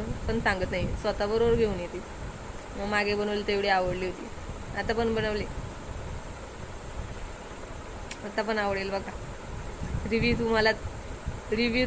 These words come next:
तुम्हाला दाखवू आम्ही. थंडी लागते भरपूर, कारण की भा-,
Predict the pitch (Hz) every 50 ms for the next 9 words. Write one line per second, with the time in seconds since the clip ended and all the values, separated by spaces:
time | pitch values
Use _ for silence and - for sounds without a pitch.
0 | 247 262 240 233 233 233 233 233 214 226 226 - - 262 247 240 226 214 220 247
1 | 247 226 - - - - - - - - - - - - - - - - - -
2 | - - - - - - - - - - - - - - - - - - - -
3 | - - - - 240 226 233 233 262 269 277 269 269 262 - - - 302 302 262
4 | 277 269 - - - 277 294 302 302 302 302 302 302 294 285 269 240 - 233 233
5 | 233 240 247 247 254 - 277 277 277 233 214 - - 226 226 226 226 226 220 220